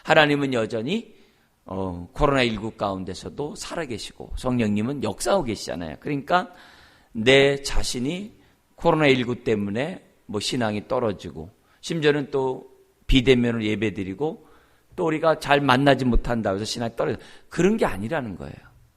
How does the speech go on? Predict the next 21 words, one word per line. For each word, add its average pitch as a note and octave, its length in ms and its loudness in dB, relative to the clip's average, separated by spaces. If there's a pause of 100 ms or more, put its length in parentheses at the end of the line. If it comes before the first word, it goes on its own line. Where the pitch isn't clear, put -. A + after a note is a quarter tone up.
(140)
그런 E3 240 0
게 G#3 60 -2
아니라는 C3 420 -8
거예요. - 160 -20 (480)
그 F3 200 6
어떤 E3+ 580 8
상황에서도 C#3 1080 -2 (380)
믿음과 G#2+ 560 2
사랑과 G#2 840 -6 (100)
이 F#2 180 -8
소망의 A#2+ 1500 -6 (220)
그런 A#2+ 300 0
삶은 G2+ 760 -2 (520)
더욱더 G#3+ 840 0 (200)
자라갈 A2+ 380 2
수밖에 - 460 -6
없고, F#3 560 -2 (220)
풍성할 G#3 460 2
수밖에 C#3+ 720 0 (220)
없다는 G2 520 -2
것이 F2 400 -8